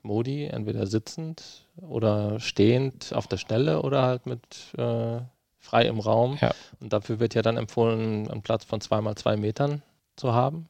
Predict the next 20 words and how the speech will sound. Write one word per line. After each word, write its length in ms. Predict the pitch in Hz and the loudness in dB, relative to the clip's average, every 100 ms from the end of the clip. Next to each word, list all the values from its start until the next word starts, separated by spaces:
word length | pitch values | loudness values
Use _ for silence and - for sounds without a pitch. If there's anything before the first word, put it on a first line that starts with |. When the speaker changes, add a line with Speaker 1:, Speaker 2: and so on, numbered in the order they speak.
| _ | _
Speaker 1:
freizuräumen, 720 | - 127 123 123 127 139 151 - _ _ _ _ - | -2 -2 0 0 0 0 -6 -12 _ _ _ _ -2
der 120 | 113 | 2
dann 120 | 113 | 2
wohl 140 | 117 | 4
ausreicht 500 | 113 110 - 95 90 | 6 6 4 -2 -2
dafür. 360 | - - - - - | -6 -8 -8 -8 2
Speaker 2:
Weil 120 | 117 | 4
ich 140 | 113 | 6
bin 160 | - 147 | 8 10
mir 120 | 143 | 10
noch 120 | 139 | 10
nicht 160 | 139 143 | 8 6
sicher, 260 | 151 156 127 | 4 4 6
wo 140 | 131 | 4
ich 640 | - - 127 - - 65 - - - _ _ _ - | 2 -2 -8 -10 -10 -10 -12 -12 -16 _ _ _ 0
zukünftig 760 | 170 151 151 139 - 131 - | 2 8 8 6 4 2 2
zocken 340 | - 113 117 | 2 2 4
werde 240 | 101 104 - | 6 6 4
dann 180 | - - | 2 4
damit. 340 | - - - | 2 0 -4